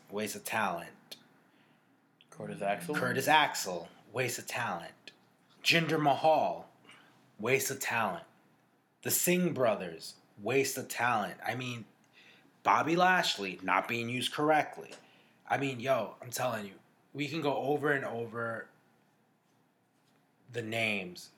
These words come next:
Speaker 1: the reasons, the why. And, you know, honestly, I think this is a perfect way to segue into the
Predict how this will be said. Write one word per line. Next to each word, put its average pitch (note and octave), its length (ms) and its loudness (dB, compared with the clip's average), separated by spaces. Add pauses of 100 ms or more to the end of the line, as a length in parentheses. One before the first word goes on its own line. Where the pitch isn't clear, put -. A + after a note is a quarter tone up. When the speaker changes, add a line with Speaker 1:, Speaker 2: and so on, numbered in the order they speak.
(200)
Speaker 1:
the A2 100 -6
reasons, G2 720 -8 (200)
the G#2+ 100 -6
why. F#2+ 600 0 (600)
And, C3 260 0
you C#3 80 -8
know, B2+ 160 0
honestly, D3+ 400 2
I B2 60 0
think C3+ 220 -8
this A#2+ 120 -8
is A#2 120 -10
a A#2 60 -8
perfect B2 380 -4
way A2+ 160 -4
to G#2 60 -6
segue A2 600 -2
into G#2+ 200 -10
the G#2 120 -8